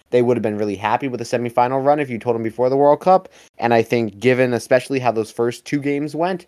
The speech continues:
they can really only be proud of what they did up to this point.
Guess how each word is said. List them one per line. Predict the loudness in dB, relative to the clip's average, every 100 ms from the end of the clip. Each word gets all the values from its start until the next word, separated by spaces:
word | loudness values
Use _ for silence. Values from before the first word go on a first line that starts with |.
| _ _ _ _ _
they | 2 4
can | 4 2 2
really | 2 2 -2 -2
only | -4 -2 -4
be | -6
proud | 0 2 4 2
of | 0
what | 0 0
they | -4
did | 0 2
up | 2 0
to |
this | -4 -4
point. | -2 0 2 0